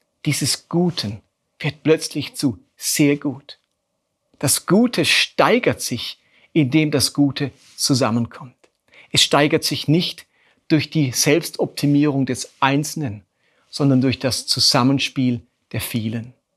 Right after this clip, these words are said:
Im Korintherbrief spricht Paulus von diesem Bild des Leibes. Und er sagt, dass da jeder Platz hat, dass wir gerade die,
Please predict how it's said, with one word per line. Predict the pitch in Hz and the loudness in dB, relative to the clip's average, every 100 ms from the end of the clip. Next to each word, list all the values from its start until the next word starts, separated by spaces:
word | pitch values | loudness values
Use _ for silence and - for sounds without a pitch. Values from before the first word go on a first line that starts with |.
| _ _ _ _ _ - - - | _ _ _ _ _ -20 -8 -6
Im | |
Korintherbrief | - 156 190 196 - 185 - | 0 2 4 2 0 0 0
spricht | - 156 - | 0 -2 0
Paulus | 151 156 160 | 2 2 2
von | - | 0
diesem | 160 156 151 | 0 0 -2
Bild | 156 170 180 - | 2 0 0 -4
des | 143 | 0
Leibes. | 127 120 143 120 - - - - - | 0 0 -2 -6 -10 -12 -20 -20 -4
Und | 165 | 2
er | 165 | 4
sagt, | 143 175 - | 4 0 0
dass | 165 | 0
da | - | 2
jeder | 160 175 196 | 4 4 2
Platz | - 156 156 - | 0 -4 -4 -4
hat, | 156 | -4
dass | - | 0
wir | - | 2
gerade | 196 208 | 2 2
die, | 170 | 2